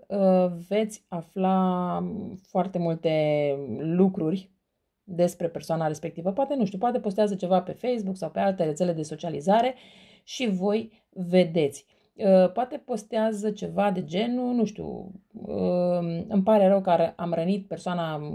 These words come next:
la care țin” sau ceva de acest gen, da? Deci va posta ceva cu siguranță. Sau, dacă până acum v-a ținut blocat pe rețele de le-, socializare,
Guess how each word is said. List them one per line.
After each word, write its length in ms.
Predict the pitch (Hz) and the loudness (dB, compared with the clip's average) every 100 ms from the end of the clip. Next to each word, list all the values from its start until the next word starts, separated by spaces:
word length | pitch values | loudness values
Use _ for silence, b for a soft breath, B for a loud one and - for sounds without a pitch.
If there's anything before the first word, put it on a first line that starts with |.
| 185 | -8
la 160 | - 170 | -2 -2
care 220 | 175 160 | 0 0
țin” 260 | 143 240 190 | -2 -2 -2
sau 280 | 190 165 - B B B - 190 | 0 -4 -4 B B B -12 -4
ceva 240 | 226 254 | 2 2
de 80 | 247 | 2
acest 320 | 220 214 185 | 0 0 -2
gen, 240 | 170 143 - | -2 -4 -4
da? 260 | - 196 233 | -6 -4 -2
Deci 160 | 208 190 | -2 0
va 220 | 214 240 | 0 0
posta 640 | 226 196 - 196 202 208 190 | -2 -6 -4 -2 -2 -4 -4
ceva 280 | 175 180 | -2 -2
cu 100 | 180 | -2
siguranță. 460 | 190 175 170 - - | -8 -6 -4 -4 -8
Sau, 340 | - 208 139 - B B B 185 | 0 2 2 -2 B B B -4
dacă 1200 | 175 208 202 - 202 185 180 175 170 165 165 160 160 | 2 2 0 -4 0 4 6 6 4 4 2 0 -2
până 200 | 202 190 | -2 0
acum 300 | 180 196 175 | 0 0 0
v-a 100 | 165 | -2
ținut 300 | 165 175 175 | -2 -4 -2
blocat 720 | 175 151 175 165 160 - - _ _ _ _ _ _ | -4 -2 2 2 2 -6 -20 _ _ _ _ _ _
pe 160 | - 175 170 160 151 147 143 | 0 4 4 2 0 0 0
rețele 340 | 147 170 160 | 0 -2 -2
de 100 | 147 | -4
le-, 320 | 143 143 - _ _ - 185 - _ _ _ _ _ _ | -4 -6 -8 _ _ -10 -10 -10 _ _ _ _ _ _
socializare, 680 | - 190 175 156 185 254 277 | -10 -2 0 2 4 4 2